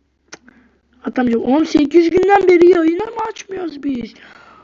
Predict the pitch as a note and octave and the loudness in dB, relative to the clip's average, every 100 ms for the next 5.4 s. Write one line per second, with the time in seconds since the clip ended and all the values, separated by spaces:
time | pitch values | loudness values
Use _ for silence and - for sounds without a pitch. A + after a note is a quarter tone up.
0 | _ _ _ _ _ _ _ _ _ _ | _ _ _ _ _ _ _ _ _ _
1 | C#4+ D4+ G4+ A#4 - G4+ E4 E4+ D#4+ D#4+ | 2 2 2 -2 -4 -6 -4 0 0 0
2 | F#4+ G4 - A4+ A4+ G#4 F#4+ F4+ F4 F4 | -8 -10 -10 -8 -6 -6 -2 -2 -2 -2
3 | D#4 D#4+ F4+ G4 G4 - - E4 D#4+ D#4+ | 0 0 0 0 -2 -4 -8 -8 -6 -8
4 | C#4 - D4+ C#4+ C#4 D#4+ E4+ D#4 D4+ C#4+ | -8 -8 -8 -8 -6 -4 -2 -2 0 -2
5 | C4+ B3+ A#3+ | -2 -4 -8